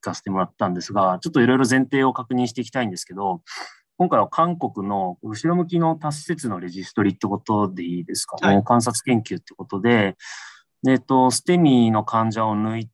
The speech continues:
Speaker 1: て、だいたい六千人ぐらいの患者を、えっと、エスティーディータイム二十四時間で分け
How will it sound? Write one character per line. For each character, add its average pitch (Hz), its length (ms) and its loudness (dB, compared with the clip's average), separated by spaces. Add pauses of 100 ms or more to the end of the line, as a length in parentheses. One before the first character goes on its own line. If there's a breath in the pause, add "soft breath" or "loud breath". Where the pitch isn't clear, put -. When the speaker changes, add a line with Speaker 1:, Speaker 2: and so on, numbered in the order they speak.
(140)
Speaker 1:
て、 120 260 0
だ 120 180 -4
い 117 80 -4
た 120 300 -4
い 120 120 0
六 113 220 -8
千 139 320 -2
人 135 220 0
ぐ 135 80 0
ら 135 120 0
い 110 40 0
の 95 120 -6
患 92 340 -10
者 95 400 0 (220)
を、 135 380 -2
え 113 100 -2
っ 107 60 -8 (140)
と、 104 240 0
エ 120 80 0
ス - 100 -4
テ 131 100 0
ィ - 20 4
ー 127 40 4
デ 135 60 6
ィ 127 40 2
ー 127 40 -6
タ 131 160 0
イ 117 100 -2
ム 95 260 -6
二 139 120 -2
十 139 160 -2
四 110 120 -2
時 120 120 -8
間 113 220 -2
で 104 80 -6
分 113 260 -4
け - 60 -14